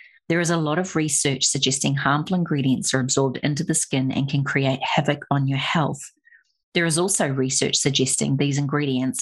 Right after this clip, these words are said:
are completely safe. I want to ask you, is it worth the gamble or potential health risks? Who do you trust? And when you use natural,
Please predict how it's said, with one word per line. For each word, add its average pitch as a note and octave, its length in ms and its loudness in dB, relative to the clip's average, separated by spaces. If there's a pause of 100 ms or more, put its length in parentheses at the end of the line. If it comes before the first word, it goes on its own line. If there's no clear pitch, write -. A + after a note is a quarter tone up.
are D3+ 80 0
completely E3+ 460 0
safe. - 460 -2 (840)
I A3 80 2
want D4 160 2
to - 80 0
ask A#3+ 300 -2
you, A3 340 -2 (880)
is F3+ 160 4
it E3 140 -2
worth D3 280 -2
the C#3 80 -2
gamble D3 640 0
or D#3 140 4
potential D3+ 480 0
health B2+ 400 0
risks? - 600 0 (440)
Who G#3+ 100 2
do G3+ 80 0
you G#3 140 2
trust? - 720 0 (840)
And G3 220 2
when B3 440 0
you F3 180 0
use E3+ 400 -2
natural, D3+ 680 0